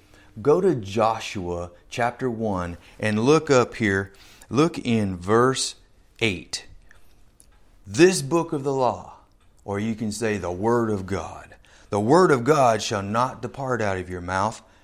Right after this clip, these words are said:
but you shall meditate therein day and night, that you may observe to do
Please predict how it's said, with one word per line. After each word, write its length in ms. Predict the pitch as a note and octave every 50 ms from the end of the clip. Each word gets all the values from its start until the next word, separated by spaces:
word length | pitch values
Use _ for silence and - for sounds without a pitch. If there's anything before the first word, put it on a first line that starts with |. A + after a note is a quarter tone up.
| _ _ _ _ _ _ _
but 220 | - C3 C3 C3 C3+
you 160 | D3 E3+ F3
shall 240 | - - D3 A#2+ G#2+
meditate 1160 | G#2 G#2 G#2 G#2+ B2 D#3 F3+ F#3+ G3 G3 F#3 F#3 - E3 E3 F3 E3+ F3 - - - - - _ -
therein 1000 | F#2+ G2 F#2 F#2 B2 C3+ D#3 D#3 D3 D3 - - D#3 D#3 C3+ G#2 F2 D#2+ D#2 E2 - _ _ _ _ _ _ _ _ - G2+
day 600 | G2 A2+ A#2 B2 C3 C3+ C#3 C#3 C#3 C3+ - _ -
and 460 | A#2 A#2 A#2 A#2 A#2 A#2 A2+ A2 - - -
night, 560 | F#2+ G2+ G2+ G2+ F2 D#2 D2 - _ - - - _ _ _ _ _ - - - _
that 200 | - G#2 F#2+ -
you 140 | C#3 D3 D3
may 260 | C#3+ C3+ B2+ B2 A#2
observe 1000 | G#2 F#2+ F2 F2 F2+ F2 F2+ F#2+ A2 C3+ D#3+ E3 D#3 D3 C#3 C3+ C3+ B2+ A#2 - -
to 180 | - C#3 C3+
do 560 | A#2+ A2 G#2+ C3 B2+ G#2 F2 D#2+ D#2+ E2 -